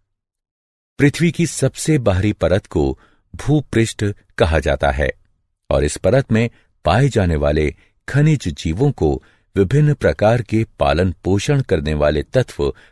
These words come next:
प्रदान करते हैं। लेकिन यदि ये खनिज बड़े पत्थरों के साथ संलग्न होते हैं तो ये जीवों के लिए उपलब्ध नहीं होंगे। हजारों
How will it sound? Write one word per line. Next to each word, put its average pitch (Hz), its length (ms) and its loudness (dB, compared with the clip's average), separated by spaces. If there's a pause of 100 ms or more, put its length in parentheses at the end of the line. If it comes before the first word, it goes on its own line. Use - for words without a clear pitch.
(140)
प्रदान 131 360 2
करते 78 320 -2
हैं। 71 240 -4 (1160)
लेकिन 160 380 2 (100)
यदि 82 360 0 (280)
ये 73 220 -2
खनिज 95 480 -2 (340)
बड़े 87 360 2
पत्थरों 131 520 -2
के 120 140 -2
साथ 107 300 0 (280)
संलग्न 76 580 -2
होते 82 340 0
हैं 90 300 -2 (260)
तो 80 80 0
ये 71 360 -2 (280)
जीवों 113 460 0
के 87 160 -2
लिए 78 340 -2 (220)
उपलब्ध 71 460 -2
नहीं 123 340 2
होंगे। 73 440 -4 (1300)
हजारों 156 580 2